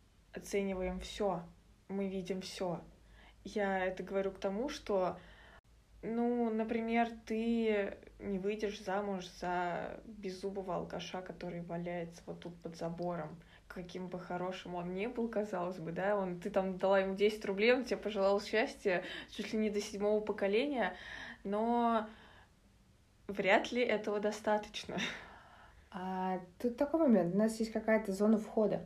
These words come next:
Speaker 1: Вот, вот, то есть в любом случае, э, какие-то критерии есть, а потом они расходятся.
Speaker 2: Да.
Speaker 1: И это нормально.
Speaker 2: Да.
Speaker 1: Мне просто хотелось это проговорить, потому что мне кажется важным это проговорить,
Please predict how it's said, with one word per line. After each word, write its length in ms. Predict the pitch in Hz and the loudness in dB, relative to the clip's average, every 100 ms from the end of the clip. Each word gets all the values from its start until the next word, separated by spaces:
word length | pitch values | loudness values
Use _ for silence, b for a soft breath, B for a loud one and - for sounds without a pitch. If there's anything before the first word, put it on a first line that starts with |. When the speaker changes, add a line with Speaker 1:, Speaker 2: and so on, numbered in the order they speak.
| - - - | -12 -20 -10
Speaker 1:
Вот, 480 | 196 220 214 165 - | -4 2 4 4 0
вот, 320 | 196 196 156 | 4 4 4
то 80 | 190 | 0
есть 200 | 196 - | -2 -4
в 40 | |
любом 260 | 196 196 269 | -4 0 0
случае, 560 | - 220 214 196 175 170 B B B B B - | -2 -6 -4 -2 -2 -2 B B B B B -12
э, 460 | 180 180 175 175 170 170 170 | -6 -4 -4 -4 -4 -6 -4
какие-то 440 | 220 214 247 233 208 | -2 0 0 0 -2
критерии 500 | 196 196 202 190 180 | -6 -2 -2 0 -2
есть, 420 | 190 302 - - | 0 -2 -2 -8
а 60 | 202 | -4
потом 360 | 202 185 220 233 | -4 0 0 0
они 480 | 202 196 196 196 - | -2 0 0 -2 -4
расходятся. 800 | - 185 180 - 175 175 - - - - - - - | -4 -4 -4 -2 -2 -4 -12 -14 -14 -16 -20 -12 0
Speaker 2:
Да. 280 | 214 226 - | 2 2 -2
Speaker 1:
И 60 | - | -2
это 200 | 196 202 | 0 0
нормально. 560 | 202 196 185 175 170 170 - | -2 0 -2 -2 -4 -6 -6
Speaker 2:
Да. 220 | 185 180 208 - - | -6 -6 -8 -12 -6
Speaker 1:
Мне 120 | 208 | -2
просто 300 | 220 220 220 | 0 0 -2
хотелось 500 | 220 214 214 208 208 | -4 0 2 2 0
это 160 | 202 | -4
проговорить, 680 | 190 202 185 185 190 285 - | -4 -6 -2 -2 0 -2 -6
потому 280 | - 196 185 | -12 -8 -8
что 200 | 196 - | -10 -10
мне 140 | 196 180 | -8 -6
кажется 640 | 180 185 185 - 190 170 B B B - | -4 -4 -6 -6 -4 -4 B B B -2
важным 400 | 190 196 190 180 | 4 4 4 -2
это 160 | 175 170 | -4 -6
проговорить, 720 | 190 180 185 180 165 160 | -6 -4 -2 0 -2 -6